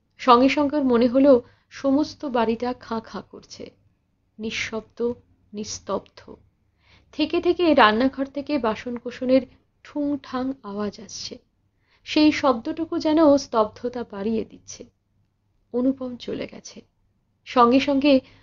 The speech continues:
ওর সমস্ত আনন্দও চলে গেছে। অঞ্জলির নিজেরই অবাক লাগে, কুড়ি বছর যাকে ভুলে থাকতে পেরেছিল, যাকে শুধু কখনো কখনো স্মৃতির মধ্যে নাড়াচাড়া করেছে,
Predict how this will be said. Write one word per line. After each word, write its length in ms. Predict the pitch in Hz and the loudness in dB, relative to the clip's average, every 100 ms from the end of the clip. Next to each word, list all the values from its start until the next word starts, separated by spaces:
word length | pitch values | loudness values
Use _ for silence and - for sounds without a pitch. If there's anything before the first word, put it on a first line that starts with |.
| _ - | _ -4
ওর 140 | 277 | -4
সমস্ত 580 | - - 285 - - 311 | -4 -6 -4 -4 -6 -12
আনন্দও 760 | - 226 214 240 240 240 262 | -8 -4 -2 0 0 2 0
চলে 320 | 269 - - - | -2 -10 -10 -10
গেছে। 380 | 196 - - _ _ _ _ _ _ _ _ _ - - | -16 -18 -20 _ _ _ _ _ _ _ _ _ -12 -2
অঞ্জলির 400 | 311 359 392 294 | 2 6 6 6
নিজেরই 480 | 277 277 320 359 | 6 6 4 4
অবাক 320 | 339 285 285 294 | 8 8 6 2
লাগে, 380 | 294 320 277 - _ _ - | 0 2 0 -2 _ _ -6
কুড়ি 280 | 311 349 359 | 6 8 10
বছর 420 | 370 359 359 370 | 8 4 -2 -2
যাকে 380 | 349 339 359 349 | -2 0 2 2
ভুলে 480 | 226 - 269 311 | -2 -4 2 2
থাকতে 360 | 330 330 330 339 | 2 -4 -4 -6
পেরেছিল, 640 | 330 320 320 330 311 262 262 _ _ _ 220 | 0 0 0 0 2 2 2 _ _ _ -2
যাকে 360 | 233 226 277 | 0 0 -2
শুধু 360 | 262 285 240 285 | -6 -6 -6 -6
কখনো 380 | - - 254 262 | -6 -8 -4 -4
কখনো 400 | 269 269 269 277 | -2 -4 -2 -4
স্মৃতির 460 | 269 - 240 269 262 | -4 -8 -6 -6 -2
মধ্যে 420 | 262 233 285 294 _ _ _ 208 | -4 -4 -6 -6 _ _ _ -6
নাড়াচাড়া 720 | 214 220 220 262 269 269 269 | 0 2 4 2 2 -2 -2
করেছে, 520 | 269 254 - 294 | -4 -6 -4 -4